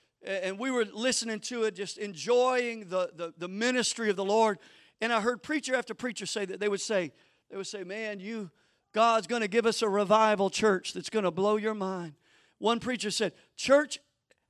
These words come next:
as we've known it, church as usual is over." And, and what's funny is, twenty years later, it really kinda looked the same. I'm li-, we're listening to old preaching,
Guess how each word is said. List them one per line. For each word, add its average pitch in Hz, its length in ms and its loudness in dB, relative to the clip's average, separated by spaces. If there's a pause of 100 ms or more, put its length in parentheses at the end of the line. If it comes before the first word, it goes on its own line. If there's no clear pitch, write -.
as 214 220 6
we've 247 240 -2
known 226 260 0
it, 147 160 -4
church 262 540 4
as 214 280 2
usual 202 680 2 (400)
is 196 200 4
over." 160 380 6 (1900)
And, 208 220 -2
and 208 160 -2
what's 196 160 0
funny 254 320 2
is, 202 260 0 (180)
twenty 269 260 0
years 226 200 0
later, 214 400 4 (460)
it 196 180 0
really 196 300 6
kinda 196 240 2
looked 196 200 2
the 147 100 -4
same. 160 340 6 (1300)
I'm 226 100 -12
li-, 240 140 -4
we're 226 160 0
listening 220 260 -2
to 165 180 0
old 220 360 6
preaching, 175 420 -2